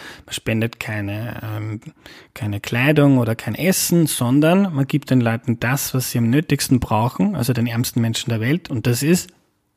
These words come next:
Geld. Wenn man arm ist, braucht man Geld. Äh, und die arbeiten mit Menschen in Kenia, Ruanda und Uganda zusammen, ähm,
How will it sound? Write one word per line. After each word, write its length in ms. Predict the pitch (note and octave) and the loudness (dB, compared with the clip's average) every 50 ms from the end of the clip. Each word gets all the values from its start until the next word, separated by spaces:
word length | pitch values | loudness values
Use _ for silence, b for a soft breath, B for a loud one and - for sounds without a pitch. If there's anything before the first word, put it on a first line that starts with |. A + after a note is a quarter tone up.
| _ _ | _ _
Geld. 460 | - A2+ A2+ G#2+ G#2 G2+ - - - _ _ _ b b b b b b b b b b b b - | -2 0 0 0 0 -2 -6 -8 -16 _ _ _ b b b b b b b b b b b b -2
Wenn 60 | B2 A#2+ | -2 0
man 80 | - | 0
arm 220 | - B2 C3+ - F#3 | 0 2 4 4 4
ist, 180 | F3 F3 - | 4 2 -2
braucht 320 | - B2+ A#2 B2 - - - | -4 -4 -4 -4 -4 -2 -2
man 180 | C3+ C3 B2 | -2 -2 -2
Geld. 380 | - G#2 G#2 G2+ G#2 - - B B B B B B B B B B B B | -2 -6 -4 -4 -6 -8 -12 B B B B B B B B B B B B
Äh, 280 | - - A#2+ A#2+ B2 A#2+ | -2 0 2 2 2 0
und 260 | - D#3+ C#3 - - | -2 -4 -4 -2 0
die 140 | D#3 F#3 - | 0 2 2
arbeiten 360 | C3+ C#3 C3+ D3 D3 - - | 2 2 2 2 2 4 4
mit 140 | D3+ C#3+ B2+ | 2 4 4
Menschen 340 | B2+ B2 C3 C3 - - C3 | 4 2 2 0 0 0 0
in 80 | C3 | 0
Kenia, 600 | B2+ - - C3 C#3+ E3+ F3 E3 D#3 D3+ D3+ D3 | 0 -2 -2 0 2 4 6 6 6 6 6 4
Ruanda 500 | C#3 C3 B2 B2+ A#2 A#2 C3 D3 C#3+ C#3 | 2 2 2 0 2 2 2 4 2 2
und 200 | C#3 C#3 C3 B2+ | 2 0 0 0
Uganda 440 | B2+ A#2+ - A#2 A#2 D3 D#3+ F3 E3+ | 0 -2 -2 -2 -2 2 2 0 0
zusammen, 640 | - - D3+ - - B2 A#2+ B2+ C#3 E3+ G3+ A3 B B B B B B B B | 0 -4 -6 -4 -4 -2 0 0 2 2 2 0 B B B B B B B B
ähm, 400 | - B2+ C3+ C3+ C3+ C3 B2+ D3 | -2 2 4 4 4 4 2 0